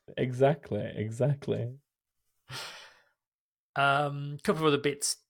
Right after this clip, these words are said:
Speaker 2: before we move on to the awards. No penalties for unsafe releases. Um, Hamilton and Norris in particular.
Speaker 1: Yeah.
Speaker 2: What did you make of those?
Speaker 1: Uh, so the Hamilton one,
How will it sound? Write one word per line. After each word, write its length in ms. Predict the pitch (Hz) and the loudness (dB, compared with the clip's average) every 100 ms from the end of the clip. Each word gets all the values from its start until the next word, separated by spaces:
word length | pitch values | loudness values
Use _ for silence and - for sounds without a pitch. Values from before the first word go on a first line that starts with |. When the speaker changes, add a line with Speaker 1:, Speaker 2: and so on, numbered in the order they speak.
| _ | _
Speaker 2:
before 360 | 135 - 139 131 | -4 0 4 4
we 100 | 123 | 4
move 160 | 120 | 2
on 100 | 117 | 2
to 80 | 113 | -2
the 100 | 113 | -4
awards. 1080 | 107 104 110 110 110 110 110 110 - - - _ _ - | -4 -4 0 4 4 4 4 0 -4 -10 -10 _ _ -10
No 420 | 123 135 170 185 | 0 2 4 0
penalties 560 | - 175 165 151 151 147 | -2 -4 -4 -4 -6 -6
for 120 | 151 | -6
unsafe 400 | 131 - 127 117 | -6 -2 -4 -2
releases. 540 | 127 123 120 - - - _ _ - | -4 -4 -4 -8 -10 -14 _ _ -8
Um, 320 | 104 98 101 | -2 -2 -4
Hamilton 420 | - 120 117 - 107 | -4 -2 -2 -4 -4
and 80 | |
Norris 300 | 104 101 101 | 0 0 0
in 80 | 107 | -4
particular. 640 | 92 - - - - - - _ _ _ _ _ _ _ _ _ | -6 -6 -6 -6 -4 -6 -6 _ _ _ _ _ _ _ _ _
Speaker 1:
Yeah. 280 | 101 107 104 | 0 4 6
Speaker 2:
What 80 | 120 | 4
did 100 | 110 | 0
you 60 | 110 | -2
make 220 | 110 - | -2 -4
of 160 | 101 | -8
those? 600 | 110 104 98 98 98 - - _ - - - | -2 0 0 -2 -6 -10 -14 _ -14 -14 -10
Speaker 1:
Uh, 420 | 92 95 101 95 76 143 - | -8 -4 -2 -4 -6 -12 -12
so 560 | - - 131 123 123 123 | -8 2 6 8 8 8
the 120 | 120 | 6
Hamilton 500 | 127 151 156 131 135 | 6 6 4 4 4
one, 500 | 127 123 120 117 113 | 6 8 8 4 0